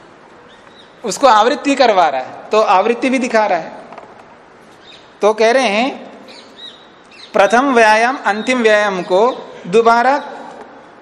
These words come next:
करके दिखाइए, क्योंकि वो व्यायाम श्रेष्ठ है।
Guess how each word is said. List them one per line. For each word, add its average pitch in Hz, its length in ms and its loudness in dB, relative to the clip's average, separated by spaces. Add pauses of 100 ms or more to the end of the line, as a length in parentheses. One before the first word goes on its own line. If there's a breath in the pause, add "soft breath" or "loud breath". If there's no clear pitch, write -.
(180)
करके 220 320 2
दिखाइए, 196 460 0 (260)
क्योंकि 226 260 -2
वो 226 160 2
व्यायाम 196 440 2
श्रेष्ठ 202 440 -2
है। 131 280 -4